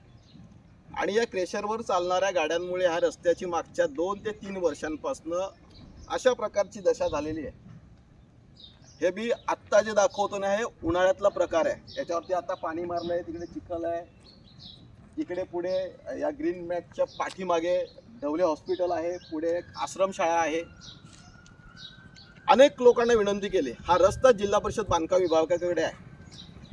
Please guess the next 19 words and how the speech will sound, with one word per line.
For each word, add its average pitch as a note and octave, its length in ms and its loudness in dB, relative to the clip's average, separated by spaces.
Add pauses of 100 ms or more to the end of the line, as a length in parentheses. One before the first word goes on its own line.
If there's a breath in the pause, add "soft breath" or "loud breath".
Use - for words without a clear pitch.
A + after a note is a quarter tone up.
(160)
जिल्हा G3+ 300 2
परिषद A3 360 -2
बांधकाम F#3+ 420 2
विभागाने F3 440 4
याच्यावरती E3+ 640 2
आत्तापर्यंत E3+ 600 0
कुठली, F#3 540 0
म्हणजे C#3+ 220 2
त्यांना F#3 400 6
विचारल्यानंतर, F#3+ 440 4
"हा, A3+ 200 6
त्या G#3 160 4
रस्त्याचं G3 320 2
आम्ही G3 240 0
प्रोसिजरमध्ये G3 920 0
आहेत," F#3 220 8
हे F3+ 200 2
सगळं F#3+ 180 2
सांगतायत, F3 400 2